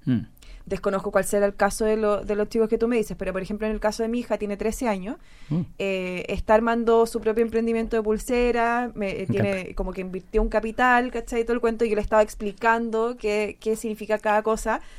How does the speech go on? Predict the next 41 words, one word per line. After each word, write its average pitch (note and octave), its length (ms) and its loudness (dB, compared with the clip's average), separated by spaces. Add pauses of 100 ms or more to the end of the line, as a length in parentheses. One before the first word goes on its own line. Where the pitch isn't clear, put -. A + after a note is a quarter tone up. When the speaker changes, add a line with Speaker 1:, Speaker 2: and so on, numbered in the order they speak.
(340)
Speaker 2:
Em, F3 720 -2 (200)
pero F#3+ 160 -2
efectivamente A#3 800 -2
no G3 200 -6
es C4 80 -6
su C#4+ 80 -8
responsabilidad A3+ 600 -2
ni C4 120 0
la E3+ 140 -2
casa, G#3+ 800 2
Speaker 1:
Mm. G#3 60 -6
Speaker 2:
ni, F#3+ 300 -8
Speaker 1:
Mm. A#2+ 60 2
Speaker 2:
o - 280 -6
sea, F#3+ 240 0
ni, G3+ 380 -6
ni, G3+ 320 -4
ni G#3 140 -2
la G3+ 140 4
comida. A3 540 0
Sí, D4 180 -2 (100)
algún A#3 200 -2
día A3 160 2
quiere A#3 140 0
aportar G3+ 400 0
buena E3+ 240 -2
onda G#3 160 -2
y G3 40 -10
todo, A3 180 2
pero, E3+ 240 -6 (300)
pero F#3+ 120 -2
yo G#3 80 4
creo B3 160 2
que B3+ 80 0
hay A#3+ 80 2
que B3 180 -2
como, G#3+ 220 2
eh, E3+ 760 -8
liberarlo G#3 540 2
de C#4+ 80 4
cien-, C4+ 240 -6